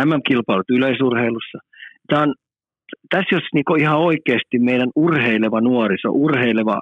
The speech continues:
äh, kansa, ur-, äh, valmennukset on niinku oikeesti kartalla, niin se, tässä on, yksi y-, yhtenä, y-, yksittäinen tekijä tässä on koko aika näkyvissä. Meidän pitää meidän nuorisoa saada pelaamaan koviin sarjoihin,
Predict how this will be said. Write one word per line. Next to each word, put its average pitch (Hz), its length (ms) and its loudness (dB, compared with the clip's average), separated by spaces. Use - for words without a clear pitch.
äh, 123 40 0
kansa, 127 380 0
ur-, 131 180 2
äh, 123 120 2
valmennukset 123 720 0
on 113 280 -2
niinku 127 200 0
oikeesti 120 360 -2
kartalla, 120 520 -2
niin 123 160 0
se, 165 60 0
tässä 185 300 0
on, 160 80 2
yksi - 160 0
y-, 175 200 2
yhtenä, 160 400 0
y-, 170 260 0
yksittäinen 131 460 0
tekijä 117 360 0
tässä 104 220 -4
on 101 40 -8
koko 120 220 -2
aika 98 160 -2
näkyvissä. 104 480 -8
Meidän 165 440 2
pitää 135 360 0
meidän 123 380 2
nuorisoa 117 520 0
saada 110 240 0
pelaamaan 107 500 0
koviin 127 440 0
sarjoihin, 98 580 -2